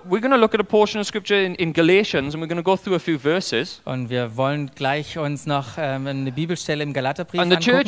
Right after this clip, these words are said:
Speaker 2: angucken.
Speaker 1: in Galatia was led astray.
Speaker 2: Und die Gemeinde in, äh, ähm, äh, in Galatien, also die Galater, die sind auf die Irre geführt worden oder haben, sind vom Weg
Speaker 1: By
Speaker 2: abgekommen.
Speaker 1: people who were trying to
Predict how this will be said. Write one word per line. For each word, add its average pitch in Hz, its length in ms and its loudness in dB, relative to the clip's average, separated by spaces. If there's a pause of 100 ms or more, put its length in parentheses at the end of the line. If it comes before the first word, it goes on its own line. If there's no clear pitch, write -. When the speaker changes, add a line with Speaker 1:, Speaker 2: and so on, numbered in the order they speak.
Speaker 2:
angucken. - 80 4
Speaker 1:
in 220 40 -2
Galatia 190 560 6
was 151 120 2
led 185 320 8
astray. 175 720 2 (480)
Speaker 2:
Und 139 340 -2
die 151 180 -4
Gemeinde 190 760 -2 (100)
in, 151 580 -4
äh, 156 120 -8 (100)
ähm, 135 460 -4 (100)
äh, 156 180 -6 (600)
in 135 420 -4 (240)
Galatien, 139 460 -6
also 135 180 -8
die 131 100 -10
Galater, 139 460 -2
die 156 200 -6
sind - 600 -6
auf 151 180 0
die 170 160 -14
Irre 190 240 -4
geführt 190 600 -4
worden 190 360 0
oder 143 220 -4
haben, 143 160 -4
sind 151 200 -8
vom 135 200 -4
Weg 139 160 -4
Speaker 1:
By - 60 -2
Speaker 2:
abgekommen. 175 460 4
Speaker 1:
people 233 220 2
who 214 80 4
were 214 80 0
trying 226 260 0
to 208 100 -4